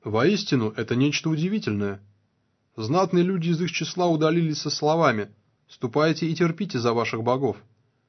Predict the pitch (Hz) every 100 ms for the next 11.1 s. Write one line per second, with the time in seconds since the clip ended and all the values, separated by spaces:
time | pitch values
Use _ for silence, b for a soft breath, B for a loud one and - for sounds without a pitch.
0 | _ 117 113 165 208 - 117 110 120 131
1 | 139 147 147 139 175 117 104 101 113 _
2 | _ _ - 120 120 139 139 - 127 156
3 | 170 147 104 95 - _ _ _ - 120
4 | 151 185 175 208 196 170 147 139 135 123
5 | - 127 151 147 151 165 180 123 107 98
6 | _ _ _ _ _ _ - 143 160 139
7 | - 147 143 147 143 143 151 190 113 -
8 | 117 120 _ _ _ _ _ _ _ -
9 | - 143 123 - 139 151 156 - - 135
10 | 139 151 143 135 127 123 123 127 110 92